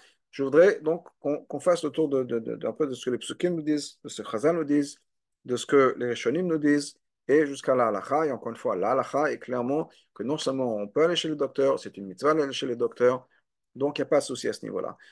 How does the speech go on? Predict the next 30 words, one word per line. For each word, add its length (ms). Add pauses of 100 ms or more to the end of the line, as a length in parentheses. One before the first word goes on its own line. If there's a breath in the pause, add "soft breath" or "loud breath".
(120)
J'en 160
profite 300
pour 120
mentionner, 420
bien 140
sûr, 280 (120)
le, 140
le, 480 (260)
le 120
débat 200
à 40
savoir 280
quelle 160
sorte 240
de 40
docteur. 480 (340 soft breath)
Est-ce 140
que 100
c'est 140
la 100
médecine 360
qu'on 180
appellerait 360
peut-être 240
la 60
médecine 320
occidentale, 500
la 60
médecine 260
orientale, 580